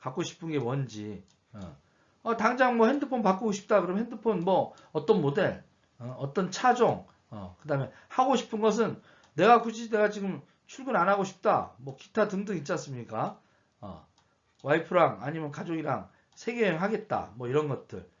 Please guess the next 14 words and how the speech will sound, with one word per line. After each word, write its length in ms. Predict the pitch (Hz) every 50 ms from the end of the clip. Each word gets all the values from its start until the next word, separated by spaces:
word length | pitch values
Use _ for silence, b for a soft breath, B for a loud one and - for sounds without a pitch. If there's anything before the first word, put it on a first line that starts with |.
| b b b b
저는 260 | - 165 175 165 147
달나라 420 | - - 139 170 208 220 220 220 220
여행도 320 | 208 196 185 170 165 151
적어놨었습니다. 760 | 139 139 143 143 139 123 - - 113 - - 107 104 101 104 110
옛날에. 340 | 113 110 104 92 90 85 _ _ _ _ _ _
달나라 520 | - - 120 139 156 160 151 143 131 120 110
여행. 220 | 104 95 87 - _ _ _ _ _ _ _ _ _ _ _ _ -
예, 260 | 101 90 85 78 - _ _ _ _
현실이 340 | - 226 233 233 190 220 185
될지 340 | 160 175 190 185 - 190 156
모르지만 580 | 131 131 139 156 160 151 147 156 160 139 101 - B B B B B B B
죽기 300 | - 190 190 - 240 196
전에 420 | 220 214 214 220 208 170 143 - _
한번 400 | - - 220 220 214 196 -